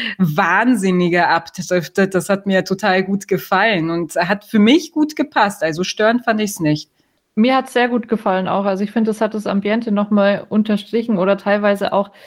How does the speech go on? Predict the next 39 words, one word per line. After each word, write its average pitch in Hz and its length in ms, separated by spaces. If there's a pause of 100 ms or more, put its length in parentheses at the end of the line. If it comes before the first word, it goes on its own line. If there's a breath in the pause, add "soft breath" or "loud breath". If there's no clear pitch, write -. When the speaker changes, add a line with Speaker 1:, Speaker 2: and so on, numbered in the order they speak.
(420 loud breath)
Speaker 2:
ähm, 208 340
du 220 100
hattest 269 280
ja 240 80
trotzdem 262 400
immer 240 240
schöne 247 320
Bilder, 196 420
obwohl 220 300
das, 233 180
was 233 180
passiert 240 400
ist, 214 200
irgendwie 214 400
traumatisch 220 760
war, 208 500
äh, 202 100
heftig 233 460
war, 190 120
aber 208 160
du 220 80
hattest 220 260
immer 220 140
die 208 100
schönen 214 320
Bilder 233 300
und 208 100
dann 220 140
fand 214 180
ich 220 80
das 208 220
ganz 208 240
gut, 247 200
dass 202 160
die 208 100
Musik 196 540
in 196 120
diesen 190 240
Zwischensequenzen 214 1000